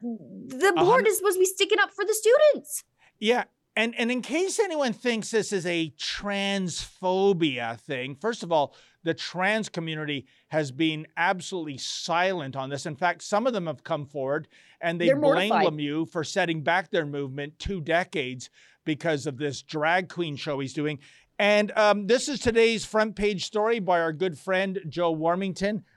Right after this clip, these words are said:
Speaker 2: I love the, the headline, "The Ladies' Man." And, um, Nick Kozak, who is a Toronto photographer. He was hired by the New York Post.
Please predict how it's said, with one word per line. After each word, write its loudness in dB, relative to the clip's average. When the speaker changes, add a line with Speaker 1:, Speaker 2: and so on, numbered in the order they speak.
Speaker 2:
I 2
love 4
the, 6
the 2
headline, 4
"The 0
Ladies' 0
Man." -4
And, 2
um, 4
Nick 2
Kozak, 4
who 4
is -2
a 0
Toronto -2
photographer. 0
He -6
was -8
hired 0
by -4
the -4
New -8
York -4
Post. -4